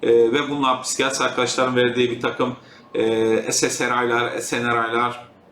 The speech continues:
trisiklik antidepresanlar pots, pots'u daha da ağırlaştırabilir. E, çünkü S S R I ve S N R I'lar, özellikle escitalopram,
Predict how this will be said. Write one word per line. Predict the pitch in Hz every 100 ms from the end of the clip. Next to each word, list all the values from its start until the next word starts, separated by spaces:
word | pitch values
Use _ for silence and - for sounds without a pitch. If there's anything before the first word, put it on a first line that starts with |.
| - _ -
trisiklik | - 135 - - 147
antidepresanlar | 135 135 - - - 131 - 127 147 151 - - - - _ - - - - -
pots, | 127 - - -
pots'u | 135 127 - 156 156 - - -
daha | 123 165
da | 151
ağırlaştırabilir. | - 123 127 123 117 - 113 101 110 131 135 - - - -
E, | - 110 107
çünkü | 107 175 170 - -
S | 156
S | 147 147
R | 143 143
I |
ve | 131 123
S | - 131
N | 131
R | 131
I'lar, | 131 135 - - _ _ _ _ _ - -
özellikle | 117 123 147 143 117
escitalopram, | - 123 131 123 113 127 127 -